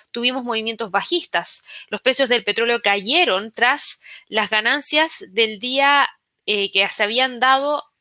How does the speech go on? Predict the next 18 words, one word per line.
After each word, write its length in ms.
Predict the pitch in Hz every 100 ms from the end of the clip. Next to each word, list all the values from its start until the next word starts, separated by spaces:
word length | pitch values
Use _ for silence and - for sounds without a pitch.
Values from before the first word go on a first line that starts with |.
| _ _ _ _ _
cuando 240 | 220 214
se 100 | 220
alcanzó 360 | 220 202 208 262
el 60 | 233
máximo 760 | 233 330 - - 196 202 269 _ _ _ -
en 200 | - 285
sesenta 360 | 285 247 233 208
y 60 |
seis 180 | 214 262
con 140 | - 254
setenta 420 | 196 202 202 202
y 100 | 208
tres. 520 | 320 349 - - - _ - - - - -
Habíamos 440 | 202 254 254 269
tenido, 600 | 240 240 262 254 254 247 _ _ _ _ _ -
por 160 | 185 262
un 180 | 330
lado, 400 | 285 190 165 -